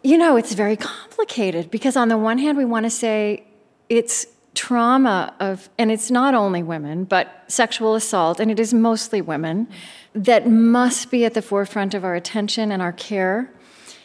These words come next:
And sometimes when you want to raise it, like, what do we do with men? Like, how do we move forward with men? That, that can feel almost like an affront. And I do think what, you know, the, the move Rebecca was making a minute ago is we, we have to be doing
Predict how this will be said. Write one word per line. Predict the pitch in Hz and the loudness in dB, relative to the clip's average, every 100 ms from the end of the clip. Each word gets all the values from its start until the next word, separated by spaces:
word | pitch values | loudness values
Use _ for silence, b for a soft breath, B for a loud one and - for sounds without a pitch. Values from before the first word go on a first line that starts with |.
| B _ _ | B _ _
And | 220 214 214 | 0 0 0
sometimes | 208 262 254 254 240 240 | 0 0 0 2 0 0
when | 240 | -2
you | 220 208 | 0 0
want | 214 | -2
to | 208 | -2
raise | 196 214 233 247 233 | -2 0 0 -2 -2
it, | 226 - | -6 -6
like, | 202 - | -10 -10
what | 196 233 | -6 -4
do | 254 | -2
we | 247 | -2
do | 220 220 254 294 | -4 -2 0 0
with | 262 185 180 202 | 0 -2 -2 -2
men? | 196 202 185 | 0 0 0
Like, | 185 | -4
how | 214 226 | -2 -2
do | |
we | 220 | 0
move | 214 196 | 0 -2
forward | - 277 285 247 | -4 0 2 2
with | 196 | 2
men? | 196 185 180 | 0 0 0
That, | 190 190 - - | 0 -2 -8 -2
that | 220 | -2
can | - 208 | 0 -4
feel | 196 214 | 0 -2
almost | 202 196 190 | 0 -2 -2
like | 190 180 | -4 -4
an | 175 | -6
affront. | 180 - 202 180 180 - - B B | -6 -6 -2 -2 -2 -4 -10 B B
And | 247 | 2
I | 247 | 2
do | 233 285 | 2 0
think | 311 269 | 2 4
what, | 226 - 226 | 4 2 0
you | |
know, | 233 | 2
the, | 208 | 4
the | 220 220 226 | 2 0 0
move | 226 247 294 | 2 2 2
Rebecca | 262 220 214 214 | 0 0 0 0
was | 190 196 | -2 0
making | 247 277 277 | 0 2 0
a | |
minute | 196 180 | 0 -2
ago | 180 185 | -2 -4
is | 185 | -2
we, | 240 262 | -6 -6
we | 202 302 | -2 -2
have | 403 415 | -2 -4
to | 277 | -4
be | 240 208 | -4 -4
doing | 220 240 247 | -2 -2 -2